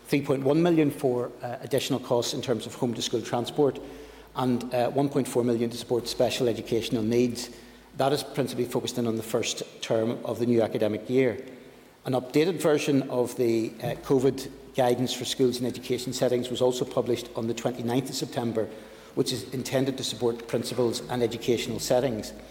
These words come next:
The guidance outlines a range of additional supports which are available to schools, including a named, uh,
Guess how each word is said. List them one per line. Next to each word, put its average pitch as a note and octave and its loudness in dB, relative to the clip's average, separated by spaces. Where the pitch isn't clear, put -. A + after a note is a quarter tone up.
The A2+ -6
guidance F3 2
outlines C3+ 2
a C3 0
range C3 4
of A#2 -4
additional A#2+ 0
supports - 0
which - -4
are A#2+ 2
available A#2 2
to - -10
schools, A#2 0
including D#3 4
a C3 0
named, C3+ 4
uh, A#2+ 4